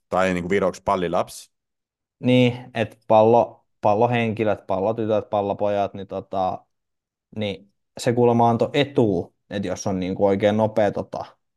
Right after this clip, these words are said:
Speaker 2: joku palloantaja, niin sit se on reilumpaa, että otetaan sit pallokartiossa tota pallo.
Speaker 1: Niin, mut eikö sä muista siis joskus Mourinhokin on heittänyt jollekin
Speaker 2: Muista,
Speaker 1: pa-,
Speaker 2: muista.
Speaker 1: pallilapsille niinku tota,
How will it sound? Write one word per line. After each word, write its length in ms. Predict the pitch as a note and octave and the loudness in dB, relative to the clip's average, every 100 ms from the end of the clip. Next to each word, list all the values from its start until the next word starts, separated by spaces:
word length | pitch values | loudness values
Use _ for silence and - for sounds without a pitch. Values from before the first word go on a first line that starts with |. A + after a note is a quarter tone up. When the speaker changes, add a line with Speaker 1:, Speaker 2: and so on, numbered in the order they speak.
| _ | _
Speaker 2:
joku 400 | G2+ A2 F#2 - _ _ _ _ _ _ | -4 -2 -4 -8 _ _ _ _ _ _
palloantaja, 1000 | G2+ G2 G2 F#2 F#2 F#2+ F2+ F2 F#2+ - _ | 2 4 6 4 2 0 -2 -2 -4 -8 _
niin 320 | G2+ F#2+ - - | -6 -6 -6 -12
sit 180 | G#2 - | -12 -4
se 100 | G2 | 0
on 80 | |
reilumpaa, 560 | G#2 G#2+ G2+ F#2+ F2 E2+ | 2 4 4 0 0 -4
että 180 | E2+ D#2+ | -4 -6
otetaan 260 | F2+ F#2 | -4 -6
sit 140 | F#2 F2+ _ | -8 -10 _
pallokartiossa 960 | G#2 G2+ F#2 G2 G2 F2+ D#2 C2 - - | 0 2 2 2 0 0 -8 -10 -10 -10
tota 340 | F2 - - _ | -10 -10 -12 _
pallo. 200 | - F2 | -6 -2
Speaker 1:
Niin, 560 | G#3 E4 F4+ D#4 A#3 F3 | -2 0 -2 -2 -4 -4
mut 160 | G#3 | -4
eikö 120 | C4+ C4+ | -4 -4
sä 80 | |
muista 380 | C4+ D4 B3 G3 | -6 -4 -6 -6
siis 280 | F3+ G3 F#3 | -6 -6 -4
joskus 360 | G#3 G3+ F#3 - - | -6 -6 -12 -14 -10
Mourinhokin 560 | F#3+ A#3 G3 C#3+ B2 A#2 | -6 -2 -2 -2 -4 -2
on 80 | |
heittänyt 360 | A#2 A2+ A2+ G#2+ | -2 -4 -6 -6
jollekin 440 | G#2 G2 - G2 | -6 -10 -10 -2
Speaker 2:
Muista, 380 | D3 F#3+ G3 D#3+ | 2 4 2 2
Speaker 1:
pa-, 20 | |
Speaker 2:
muista. 220 | D#3+ D3 D3 | 2 2 2
Speaker 1:
pallilapsille 540 | A2 A2 G#2 - F#2+ | 2 2 0 -4 -4
niinku 280 | F#2+ G2+ F#2 | -4 -6 -6
tota, 580 | G2+ - G2 F#2 F2+ | -8 -2 0 0 -2